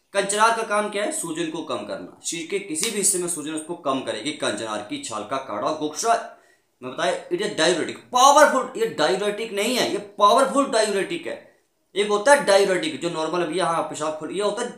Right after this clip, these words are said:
पावरफुल, जबरदस्त, शक्तिशाली diuretic है। I hope आपको समझ आया होगा,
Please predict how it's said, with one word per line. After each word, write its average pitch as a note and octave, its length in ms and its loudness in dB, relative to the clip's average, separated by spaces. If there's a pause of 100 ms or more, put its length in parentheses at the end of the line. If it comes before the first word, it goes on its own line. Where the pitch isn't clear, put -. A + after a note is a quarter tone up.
पावरफुल, G#3 800 4
जबरदस्त, G3 720 0
शक्तिशाली F#3+ 640 0
diuretic D3+ 580 -2
है। - 420 -8 (760)
I F#3+ 120 4
hope B3 280 4
आपको A3 240 6
समझ G#3+ 300 0
आया F#3 180 4
होगा, F3 240 2